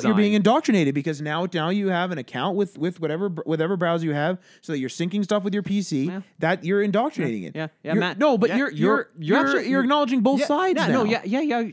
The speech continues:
Speaker 2: you're absolutely right. But here's the thing, though. I'm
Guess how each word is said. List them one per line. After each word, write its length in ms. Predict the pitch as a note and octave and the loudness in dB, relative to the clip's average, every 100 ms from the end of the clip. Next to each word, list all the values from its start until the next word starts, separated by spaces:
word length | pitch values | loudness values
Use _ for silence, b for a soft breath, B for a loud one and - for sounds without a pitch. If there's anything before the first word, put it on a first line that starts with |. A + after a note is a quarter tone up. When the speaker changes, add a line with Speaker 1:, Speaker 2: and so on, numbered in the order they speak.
| F#3+ | -6
Speaker 2:
you're 140 | A3 | -4
absolutely 280 | D4 C4+ A#3+ | -4 -4 -4
right. 180 | B3 A#2+ - | -4 -6 -4
But 80 | F3+ | -2
here's 140 | A3+ | -2
the 60 | F#3 | -2
thing, 220 | A3 D3+ | -4 -4
though. 160 | F#2+ - _ B B B | -6 -14 _ B B B
I'm 220 | F#3 A3+ | -2 -2